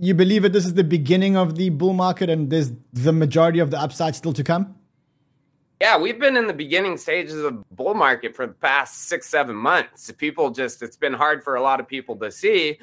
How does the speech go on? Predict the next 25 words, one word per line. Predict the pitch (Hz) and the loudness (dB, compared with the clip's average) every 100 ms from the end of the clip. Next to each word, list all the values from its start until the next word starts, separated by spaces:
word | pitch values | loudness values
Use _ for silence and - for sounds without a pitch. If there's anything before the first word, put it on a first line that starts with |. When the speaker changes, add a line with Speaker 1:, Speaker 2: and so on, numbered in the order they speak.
| - - - | -18 -20 -10
Speaker 2:
because, | 143 123 147 139 139 135 135 117 - _ | -8 -2 2 2 2 0 -4 -10 -18 _
um, | 120 127 131 143 147 143 147 - _ _ _ _ | -8 -4 -4 -4 -6 -8 -14 -18 _ _ _ _
Speaker 1:
We | 127 | 0
have | 151 143 | 0 0
P | - | -2
T | 170 196 | 0 2
S | 185 | 0
D. | 156 | 2
Speaker 2:
it's | 233 | 0
the | 147 | 0
beginning. | 160 156 175 165 131 - _ 240 _ 127 | -4 -2 -4 -4 -10 -16 _ -20 _ -2
Speaker 1:
We | 160 | 2
have | 175 165 | 4 2
Speaker 2:
Yeah, | 208 | 2
Speaker 1:
P | |
T | 208 214 | 2 0
S | |
D, | - 233 | 2 0
Speaker 2:
it's | 190 | 2
Speaker 1:
that's | 185 196 | 2 0
why. | 160 165 185 - - | 0 -2 -4 -10 -8
<laughs> | 160 - - _ _ _ 151 | -6 -6 -12 _ _ _ -4
Speaker 2:
Yeah, | 165 196 170 | 0 2 4
everyone | 135 156 196 202 196 | 4 4 2 0 2
has | 190 185 | 2 0